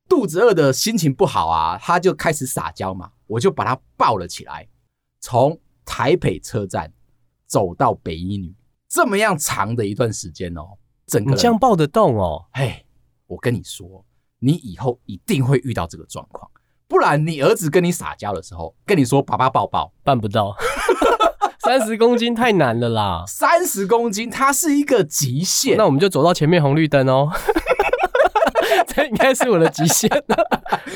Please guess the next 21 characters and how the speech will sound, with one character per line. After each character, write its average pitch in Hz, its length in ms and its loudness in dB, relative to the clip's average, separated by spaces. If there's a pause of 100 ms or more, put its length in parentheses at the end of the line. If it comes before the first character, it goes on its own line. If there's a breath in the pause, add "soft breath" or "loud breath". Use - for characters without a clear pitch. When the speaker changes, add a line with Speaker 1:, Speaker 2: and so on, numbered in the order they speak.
(360 loud breath)
Speaker 1:
我 196 120 4
才 208 140 2
发 285 200 2
觉 233 100 2
到 226 140 4
一 - 20 4
件 185 120 6
事 156 160 -2
情， 107 260 -6
哎， 165 120 2 (140)
肚 254 180 4
子 160 180 0
饿 220 140 4
的 - 100 6
时 120 140 -4
候 120 300 0
心 180 260 0
情 131 140 -2
会 123 140 4
不 107 140 -4
好。 85 220 -12